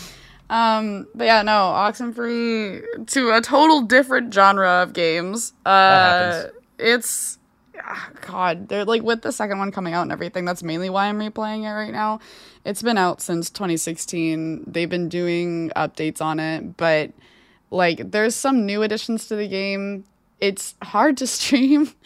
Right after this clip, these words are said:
Speaker 1: like she said, 'cause they talk a lot. <laughs> But, um, yeah, no, it's, it's, like, I'm mainly a story, story-based streamer, so a lot of that stuff I kind of, I really enjoy, and just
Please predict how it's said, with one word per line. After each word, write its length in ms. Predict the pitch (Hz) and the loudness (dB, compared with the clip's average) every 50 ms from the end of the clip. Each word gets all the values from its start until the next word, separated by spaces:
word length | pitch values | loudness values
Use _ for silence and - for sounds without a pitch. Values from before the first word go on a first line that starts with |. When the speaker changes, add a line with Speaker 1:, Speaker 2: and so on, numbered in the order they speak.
| - - - - 359 - | -14 -10 -4 -4 0 4
Speaker 1:
like 160 | 302 320 240 247 262 247 | 4 4 4 2 -2 -2
she 160 | - 233 302 | 0 2 2
said, 320 | 294 - - 233 233 240 233 | 2 2 0 -4 -4 -2 -2
'cause 160 | 226 220 196 | -2 -2 0
they 140 | 190 175 180 | 0 -2 -2
talk 400 | 185 - - 233 220 262 269 - - | -2 0 0 2 2 2 -2 -6 -6
a 80 | - 165 | -4 -4
lot. 500 | 151 147 151 160 160 170 202 247 294 - 427 - - - - - 440 - - - - | -4 -4 -4 -4 -2 0 2 2 0 0 -2 -6 -6 -2 4 4 4 4 4 0 2
<laughs> 80 | 339 339 440 - _ _ - - - - - - - - - _ _ _ - | 2 2 2 -4 _ _ -20 -20 -20 -20 -20 -20 -20 -20 -20 _ _ _ -6
But, 420 | 226 190 220 220 208 190 - - - | -4 2 4 4 4 4 2 0 -2
um, 580 | 196 196 190 185 180 175 170 170 175 190 190 _ _ _ _ _ _ _ _ _ _ _ _ _ _ _ _ _ _ - _ - | 0 2 2 2 0 -2 -4 -8 -10 -10 -12 _ _ _ _ _ _ _ _ _ _ _ _ _ _ _ _ _ _ -20 _ -10
yeah, 360 | 196 196 185 185 190 185 175 160 | -8 -4 0 2 2 2 2 0
no, 180 | 175 185 185 185 | -2 -2 -2 -2
it's, 260 | 185 185 - - - | -2 -4 -6 -12 -8
it's, 420 | - 180 185 - - - - - _ | -6 -6 -6 -6 -10 -16 -16 -14 _
like, 200 | - 208 208 208 | 0 0 2 2
I'm 380 | 190 - - 185 165 190 214 233 | 2 0 2 4 4 4 4 4
mainly 260 | 233 233 240 226 220 | 2 0 -2 -2 -2
a 60 | 208 214 | -2 -2
story, 800 | - - 190 175 175 175 175 175 175 170 170 165 165 165 - _ - | -4 -4 -4 -2 -2 -2 -2 -2 -4 -4 -4 -4 -6 -8 -12 _ -20
story-based 880 | 180 - - 170 165 165 160 156 160 156 151 160 160 - - - - | -20 -12 -8 -6 -4 -4 -4 -2 -4 -4 -4 -4 -6 -10 -12 -12 -14
streamer, 600 | - - - - 160 160 156 156 151 147 143 147 165 | -14 -12 -12 -8 -6 -6 -4 -4 -6 -6 -8 -8 -10
so 180 | - - 180 | -8 -8 -6
a 20 | 170 | -4
lot 180 | 160 170 175 175 | -2 -2 -2 0
of 20 | |
that 180 | 170 160 - - | 0 -2 -2 -4
stuff 480 | - - - 147 143 151 160 - - - - | -8 -6 -2 -2 -2 -2 -2 -8 -16 -8 -6
I 200 | - 147 147 151 | -4 -4 -4 -4
kind 200 | 170 170 156 151 | -4 -6 -4 -4
of, 200 | 151 147 - - - | -6 -8 -10 -8 -6
I 80 | 151 165 | -4 -4
really 320 | 151 151 156 151 151 143 | -4 -4 -4 -4 -4 -4
enjoy, 500 | 139 143 147 139 143 143 135 135 135 143 | -4 -4 -4 -4 -4 -6 -6 -4 -4 -6
and 120 | 143 139 139 | -6 -6 -6
just 220 | 139 151 - - | -8 -8 -10 -14